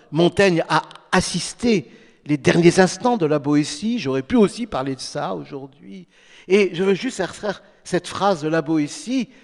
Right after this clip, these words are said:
mourant, mais vivant, qui dit à Montaigne, « Fais-moi toujours une place près de toi. » Et Montaigne dit, « Mais j'eus peur qu'il déraisonnât. »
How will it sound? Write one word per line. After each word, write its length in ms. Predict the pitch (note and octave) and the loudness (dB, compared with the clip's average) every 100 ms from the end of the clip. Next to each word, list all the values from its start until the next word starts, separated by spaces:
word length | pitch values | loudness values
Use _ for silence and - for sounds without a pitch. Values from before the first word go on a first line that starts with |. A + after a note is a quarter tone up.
| _ _ | _ _
mourant, 560 | D3 F#3+ F#3 G#3 B3+ - - _ _ _ _ _ _ _ _ _ - | -6 -4 -2 -2 -2 -6 -20 _ _ _ _ _ _ _ _ _ 2
mais 120 | D#3+ | 4
vivant, 840 | F#3+ A#3 A3 C#4+ F#3 A2+ - - - _ _ _ _ _ _ _ _ _ _ _ _ _ _ _ _ _ _ _ | 6 8 8 8 6 0 -12 -20 -20 _ _ _ _ _ _ _ _ _ _ _ _ _ _ _ _ _ _ _
qui 160 | F3 D#3 | -12 -12
dit 460 | C#3 G3+ F3+ D3 - _ _ _ _ _ | -2 0 0 -6 -16 _ _ _ _ _
à 80 | E3 | -2
Montaigne, « 640 | D#3 D3 G3+ F#3 C3 A#2+ - _ _ _ _ _ | -2 2 4 4 0 -6 -14 _ _ _ _ _
Fais-moi 420 | - - F3+ D#3+ D#3 | -14 2 4 4 0
toujours 420 | - C#3+ C#3+ C#3 | -2 -4 -2 -4
une 120 | C3+ | -2
place 340 | C#3+ C3 - | -4 -4 -6
près 200 | - B2+ | -12 -14
de 100 | A#2+ | -16
toi. » 240 | A#2 - - - _ _ _ _ _ _ _ _ _ _ - | -18 -20 -20 -20 _ _ _ _ _ _ _ _ _ _ 2
Et 80 | E3+ | 8
Montaigne 480 | G#3 G3+ A3 F3+ | 8 10 10 10
dit, « 400 | D#3 G3 C#4+ C4+ - - - | 6 4 6 6 0 -16 -20
Mais 560 | F3+ G3 A#3+ F#3 - - _ _ _ _ _ _ _ - | 4 6 6 4 -10 -20 _ _ _ _ _ _ _ -2
j'eus 280 | C#3 F#3+ A#3 | 2 4 4
peur 400 | - A3 - - | 10 10 10 0
qu'il 200 | F3+ D3 | -6 4
déraisonnât. » 720 | E3 D#3+ C#3 D#3+ G3 C#3+ | 4 6 4 4 4 0